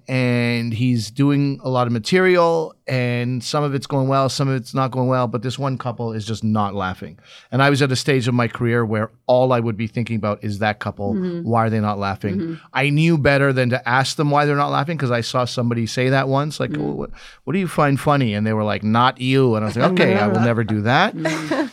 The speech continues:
Speaker 1: But, uh, Kevin Fox looks at this couple and he goes,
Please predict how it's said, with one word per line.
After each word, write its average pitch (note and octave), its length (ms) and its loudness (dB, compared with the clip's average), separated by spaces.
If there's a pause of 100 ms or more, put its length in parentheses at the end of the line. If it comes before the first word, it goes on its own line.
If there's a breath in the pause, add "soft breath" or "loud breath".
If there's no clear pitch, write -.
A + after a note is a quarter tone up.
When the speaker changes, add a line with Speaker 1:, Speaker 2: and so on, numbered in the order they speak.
(200)
Speaker 1:
But, C3 320 2
uh, B2 300 2
Kevin F#3 400 0
Fox A2 600 -4 (140)
looks C#3+ 400 0
at F3 140 -2
this D3+ 140 -2
couple A2+ 460 -2
and A2 220 -6
he A2+ 100 0
goes, G#2 340 -6